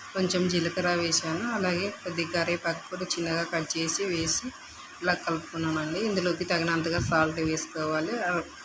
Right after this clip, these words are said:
అలాగే ఒక స్పూన్ వంట సోడా కూడా వేసుకోవాలండి. ఇలాగ వేసుకొని పిండిని కలుపుకోవాలి. తర్వాత ఇందులోకి కొంచెం పసుపు వేసుకోవాలండి. కొంచెం పుల్ల-, పుల్లపు ఉంది,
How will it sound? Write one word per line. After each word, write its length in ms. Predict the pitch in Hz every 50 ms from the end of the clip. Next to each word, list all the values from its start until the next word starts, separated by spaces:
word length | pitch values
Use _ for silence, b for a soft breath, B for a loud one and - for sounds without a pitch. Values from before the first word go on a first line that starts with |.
| - 185
అలాగే 280 | 175 170 175 170 180 208 214 -
ఒక 160 | - 185 170 -
స్పూన్ 340 | - - - 170 190 220 233 233 - - - - - - - -
వంట 160 | 180 175 170 185 180 -
సోడా 260 | 180 175 170 175 175 -
కూడా 180 | - 175 185 185 180
వేసుకోవాలండి. 800 | 170 156 - - - 165 156 156 156 156 156 156 156 156 165 208 247 247 220
ఇలాగ 200 | 185 175 170 160 165 160
వేసుకొని 480 | 165 165 165 - - - 185 208 247 269 247 -
పిండిని 320 | - 185 180 175 175 170 - 170
కలుపుకోవాలి. 720 | 160 156 - - - 170 160 156 156 156 156 165 190 262 285 - - - B B B B - - - 196
తర్వాత 340 | 185 180 175 175 175 180 208 214 208
ఇందులోకి 400 | 185 170 165 170 170 160 - 180 - 180
కొంచెం 260 | 175 165 165 170 165 160 160
పసుపు 280 | 165 165 - 170 175 180 175 170
వేసుకోవాలండి. 840 | 165 160 - - - - 160 156 156 151 151 151 151 151 151 170 220 247 - - - - - - - - - - - - - - - - - - - - - - - - - - - - -
కొంచెం 260 | 170 160 180 175 170 165 -
పుల్ల-, 380 | - 170 170 175 175 170 165 - - - - - - - - - -
పుల్లపు 400 | 185 175 170 180 180 180 - 180 180
ఉంది, 200 | 180 175 175 220